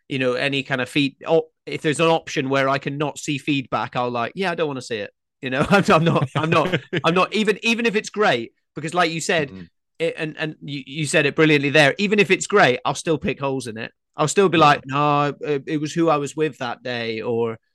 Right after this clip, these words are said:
Speaker 1: you know, "It was, it was some, it was, yeah, can't have been me, can't have been me," you know?
Speaker 2: It, it's interesting how people approach these things differently. I'm a big one for self-awareness.
Speaker 1: Yeah.
Speaker 2: Uh, if therapy gives you that, I find it very <laughs> useful. Uh, but, but just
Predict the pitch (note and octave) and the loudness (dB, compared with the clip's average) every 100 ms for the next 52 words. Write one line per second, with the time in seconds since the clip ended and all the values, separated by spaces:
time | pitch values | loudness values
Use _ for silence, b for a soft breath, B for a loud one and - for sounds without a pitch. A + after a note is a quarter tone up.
0 | _ - D3 C3+ C3 C#3 - D3+ B2+ E3 | _ -6 -2 -2 -4 -8 -6 -6 -2 -2
1 | C3+ D3+ D3 D#3 D3+ C#3+ - G#3 A#2 F#2+ | 0 -2 2 2 2 -2 -2 -6 -8 -12
2 | A2+ G#2 - _ F3+ D3 A2 G2+ G2 - | -16 -16 -18 _ -6 -4 -4 -6 -8 -12
3 | _ _ b b b - G#2+ G#2+ A2+ B | _ _ b b b -6 -2 -2 -2 B
4 | B B D#3 _ F3+ - F#3+ F#3+ C#3+ C3 | B B -12 _ -8 -4 -4 -6 -8 -4
5 | A#2+ G#2+ - - G#2+ G2 - G#2 G2 - | -4 -4 -6 -6 -6 -6 -4 -4 -4 -8
6 | G2 F#2+ - G#2+ G2 C#3+ E3+ C3+ D3+ A#2+ | -10 -10 -8 -6 -2 0 0 -2 -2 -2
7 | A#2+ A2+ A#2 - - G#2 - G2+ F2+ F2+ | -4 -4 -8 -8 -6 -6 -6 -8 -4 -4
8 | F#2+ A#2+ - - - b b - - - | -4 -8 -10 -20 -20 b b -12 -10 -6
9 | G2 F#2+ F2+ - _ - - A#2 A#2+ - | -4 -4 -6 -8 _ -20 -18 -14 -12 -2
10 | C3 A#2 - G2 - F2 D#2+ - - F#2 | 0 0 -4 -8 -8 -10 -10 -12 -10 -8
11 | F2 F#2+ - - - F2 - B B B | -6 -6 -6 -10 -10 -12 -12 B B B
12 | - G2 F2 - C3 G#2 - A#2+ A#2+ | -4 -2 -2 0 0 0 -4 -6 -4